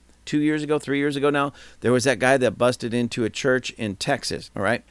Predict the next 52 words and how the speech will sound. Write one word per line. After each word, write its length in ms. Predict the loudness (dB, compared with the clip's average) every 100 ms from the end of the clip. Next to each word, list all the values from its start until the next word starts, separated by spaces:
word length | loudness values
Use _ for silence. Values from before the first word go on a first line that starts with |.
| -4
And 160 | 2
I 80 | 2
believe, 380 | 2 4 6 4
if 160 | 0
I, 60 | -4 -2
if 180 | 0
I 60 | 0
remember 280 | 0 0 0
the 80 | 0
story 200 | 0 2
right, 180 | 2
he 120 | 4 2
had 100 | 2
a 60 |
shotgun, 500 | 0 0 0 -2 -4
and 120 | -2
he 140 | -2 -4
shot, 600 | -4 -2 2 2 0 -4 -20 -20 -20 _
I 60 | -4
believe 340 | 0 2 2
he 80 | 2
killed 340 | 0 2 2
one 220 | 2 -2 0
person, 460 | 0 0 -2 -6
injured 340 | -4 -4 -4 -4
another, 400 | -2 -2 -6 -2
but 180 | -2 -2 -12
maybe 460 | -12 -4 0 0 0
there 140 | 0
was 280 | 0 -4 -10
more 260 | -6 0 0
death 280 | 0 -2 0
than 120 | -4
that. 180 | -2 -4 -4
But 140 | -2 4
there 140 | 6
was 180 | 6 4
a 140 | 2
member 280 | 4 2 0
of 60 | -2
the 80 |
congregation 800 | -2 -4 -4 -2 -2 -2 -4 -6 -8 -16 -20 _
that 140 | -6 -2
just 240 | -2 -2
popped 360 | -2 0 -2 0
up, 220 | -2 -2 -8 _
just 240 | -4 -2
stood 320 | 0 4 4
up, 260 | 4 2 0
drew 340 | -6 0 4 6
a 60 |
weapon, 520 | 6 4 2 -4 -6